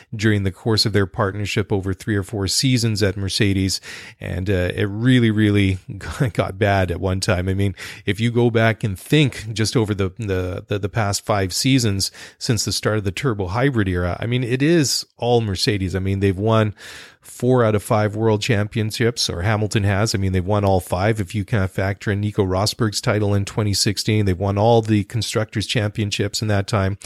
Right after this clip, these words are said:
They've been absolutely dominant, but that was a very tense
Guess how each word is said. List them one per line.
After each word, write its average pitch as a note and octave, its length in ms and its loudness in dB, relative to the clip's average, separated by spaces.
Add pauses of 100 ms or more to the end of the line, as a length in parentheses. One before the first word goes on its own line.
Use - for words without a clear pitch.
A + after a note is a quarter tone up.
(280)
They've C3+ 120 -2
been D3 100 2
absolutely B2+ 580 0
dominant, G2 600 0
but F2 240 0 (420)
that G#2+ 260 -2
was A#2 520 2 (100)
a G#2 100 -6
very E3 340 -2
tense - 580 0